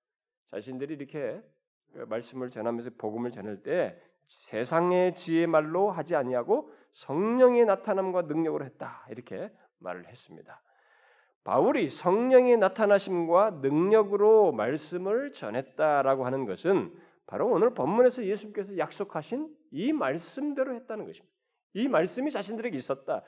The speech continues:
성취됐다, 그 말입니다. 그러니까 성령께서 증거하시는 가운데 책망하시며 믿게 하시는 역사를, 예, 바울은 지금 성령의 나타남과 능력으로라는 말로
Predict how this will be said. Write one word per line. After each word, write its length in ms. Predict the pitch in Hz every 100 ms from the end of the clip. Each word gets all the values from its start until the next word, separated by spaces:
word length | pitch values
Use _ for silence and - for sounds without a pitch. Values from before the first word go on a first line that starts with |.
| -
성취됐다, 840 | - 196 196 190 113 - 147 101
그 100 | -
말입니다. 540 | 127 151 147 92 - - _ _ _ _ _
그러니까 320 | 135 147 202
성령께서 920 | - 202 240 254 247 214 247 302 339 - _ _
증거하시는 840 | - 165 214 247 269 262 262 262
가운데 520 | 202 131 151 170 147 -
책망하시며 880 | - 170 180 185 180 175 175 175 175
믿게 420 | 139 175 175 190
하시는 600 | 165 165 170 165 156 107
역사를, 840 | 156 - - 196 196 285 95 - _ _ _ _ _ _ -
예, 240 | - - _ _ _ _ _ _ _ _ _ _ _ _ _ _ _ _ _ _ _ _ _
바울은 440 | - 110 117 147 170
지금 300 | 143 226 359 _ _ _
성령의 600 | - 180 202 240 240 226
나타남과 720 | 180 143 - 175 160 156 151
능력으로라는 1000 | 127 131 156 156 135 139 135 117 110 120
말로 420 | 123 101 101 262